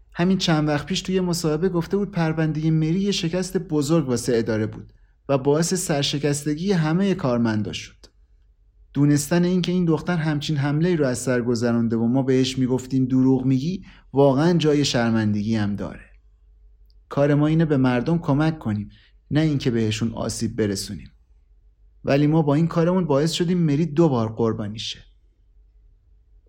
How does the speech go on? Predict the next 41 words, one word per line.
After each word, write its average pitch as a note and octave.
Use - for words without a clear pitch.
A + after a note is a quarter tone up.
کاراگاه F3
میسون F#3
که G#3
الان F3+
برگشته E3
به D#3+
بخش D#3
مواد D#3
مخدر D3+
و D3
اونجا D3
تو D3+
نیروی C#3+
ویژه C3+
کار C#3+
می‌کنه، D3
تو G3
مصاحبهش F#3
با F#3
نویسنده‌ها D#3+
تو F3+
همون F#3
اتاقی F3
که F3+
هفت F#3
سال E3+
پیش E3
با D#3+
مری C#3+
حرف C3+
زده C3+
بود، F#3+
میگه C3+
این F#3+
وظیفهٔ C#3+
مری D3
نبود F#3
که C3+
منو A#2
قانع G#2+
کنه. G2+